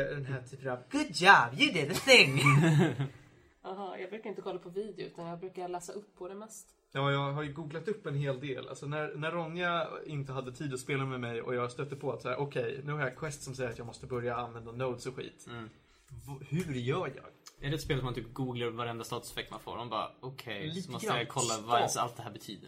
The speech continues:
Speaker 3: Liksom.
Speaker 1: statuseffekter är väl det minsta problemet, utan det är snarare
Speaker 3: Aha.
Speaker 1: mekaniker som är, är så här,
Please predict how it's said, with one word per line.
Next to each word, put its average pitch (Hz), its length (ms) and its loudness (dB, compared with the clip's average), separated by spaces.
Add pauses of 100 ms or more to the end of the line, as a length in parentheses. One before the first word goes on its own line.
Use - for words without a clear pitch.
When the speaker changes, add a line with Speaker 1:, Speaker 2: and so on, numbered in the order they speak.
Speaker 3:
Liksom. 147 80 -4
Speaker 1:
statuseffekter 185 840 -8
är 131 80 -2
väl 117 100 -6
det 120 100 -6
minsta 143 480 -4
problemet, 123 440 -6
utan 139 160 -8
det 139 60 -6
är 139 40 -8
snarare 180 260 -2
Speaker 3:
Aha. 175 120 -4
Speaker 1:
mekaniker 143 540 -6
som 127 120 -12
är, 120 280 -12
är 127 140 -2
så 123 100 -10
här, - 120 -10